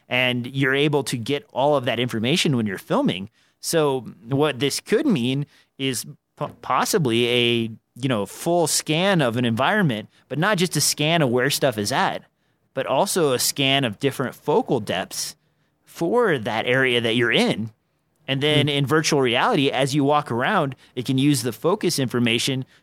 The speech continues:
Speaker 1: to move the focus with you as you walk forward or backwards through a scene.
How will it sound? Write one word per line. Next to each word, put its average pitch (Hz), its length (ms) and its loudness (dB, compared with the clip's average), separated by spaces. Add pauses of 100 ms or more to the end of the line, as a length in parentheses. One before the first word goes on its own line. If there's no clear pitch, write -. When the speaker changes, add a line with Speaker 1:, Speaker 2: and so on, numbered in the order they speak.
(100)
Speaker 1:
to 143 100 0
move 143 420 0
the 123 120 -4
focus 151 520 0
with 151 260 0
you 107 280 0
as 123 340 0
you 131 100 2
walk 120 300 0
forward 120 580 0
or 104 80 -2
backwards 117 600 -2
through 117 140 -4
a 95 60 -6
scene. 123 440 -4